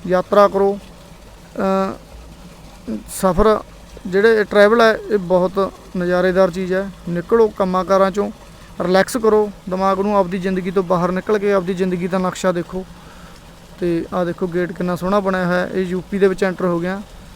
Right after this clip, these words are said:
ਅੱਗੇ ਸਹਾਰਨਪੁਰ ਆਊਗਾ। ਸੋ ਵੀਡੀਓ ਕਿਵੇਂ ਲੱਗੀ, ਕੁਮੈਂਟ ਕਰੋ,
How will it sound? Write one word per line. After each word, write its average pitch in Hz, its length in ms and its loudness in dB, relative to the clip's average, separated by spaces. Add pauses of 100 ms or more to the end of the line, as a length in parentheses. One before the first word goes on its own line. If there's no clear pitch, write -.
(240)
ਅੱਗੇ 175 180 -2
ਸਹਾਰਨਪੁਰ 180 480 0
ਆਊਗਾ। 180 280 -2 (1200)
ਸੋ 226 260 6 (880)
ਵੀਡੀਓ 214 520 4 (200)
ਕਿਵੇਂ 202 240 0
ਲੱਗੀ, 214 380 0 (560)
ਕੁਮੈਂਟ 180 340 -2
ਕਰੋ, 202 320 0